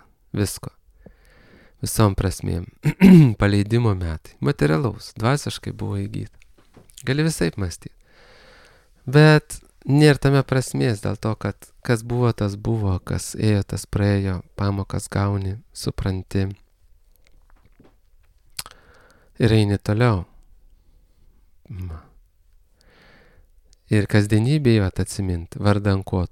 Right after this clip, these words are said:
tu dabar stengies, kažką darai, yra labai svarbu. Tai yra joga. Kaip Krišna sako, Arjunai, kovok ir mąstyk apie mane. Netgi materialias pareigas atliekant,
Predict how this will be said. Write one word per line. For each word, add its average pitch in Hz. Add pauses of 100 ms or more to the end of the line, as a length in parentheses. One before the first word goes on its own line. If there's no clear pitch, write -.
tu 90 (400)
dabar 90 (440)
stengies, 90
kažką 98
darai, 95 (640)
yra 95
labai 92
svarbu. 92
Tai 117
yra 110
joga. 107 (560)
Kaip -
Krišna 95
sako, -
Arjunai, 95
kovok 95
ir 92
mąstyk -
apie -
mane. 87 (800)
Netgi 107
materialias 101
pareigas 95
atliekant, 113